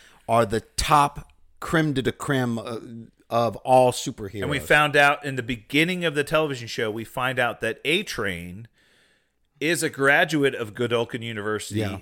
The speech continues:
Speaker 2: and was recruited into the Seven as a graduate of Godolkin University. So
Speaker 1: Right.
Speaker 2: he was one of the first, not the only ones, but one, one of the first, uh,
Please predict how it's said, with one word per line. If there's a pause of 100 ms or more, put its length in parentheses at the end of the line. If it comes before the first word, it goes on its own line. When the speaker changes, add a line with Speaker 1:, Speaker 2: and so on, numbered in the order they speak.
(120)
Speaker 2:
and
was
recruited
into
the
Seven
as
a
graduate
of
Godolkin
University.
So
Speaker 1:
Right.
Speaker 2:
he
was
one
of
the
first, (400)
not
the
only
ones,
but
one,
one
of
the
first, (540)
uh,